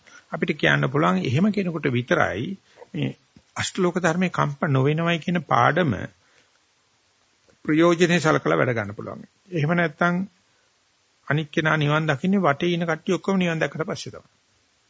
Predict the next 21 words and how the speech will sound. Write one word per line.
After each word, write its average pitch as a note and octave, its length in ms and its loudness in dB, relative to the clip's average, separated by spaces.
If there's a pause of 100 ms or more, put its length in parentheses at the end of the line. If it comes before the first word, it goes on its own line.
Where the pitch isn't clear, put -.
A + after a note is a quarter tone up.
(160)
එයා D3 140 4
ඉන්න D3+ 200 0
ඔක්කොමල C#3+ 500 0
සද්ද C3 380 -2
නොකර C3 260 -2
ඉටිබබ්බු C3+ 480 -4
වගේ B2+ 240 -2
ඉන්න A#2 120 -8
ඕනේ. D#3+ 160 -6
මොකද D3+ 200 -6
මම C#3 240 -2
නිවන් C#3 280 0
දකින්නකම්. G#2 420 -6 (1200)
වෙන E3+ 140 2
ඊට F#3 220 0
කලින් F#3+ 300 2
ඊට F#3+ 180 0
ඉස්සෙල්ලා G3 220 2
නිවන් D#3 220 0
දැකලා A2 200 -4
තියෙනවා. - 380 -16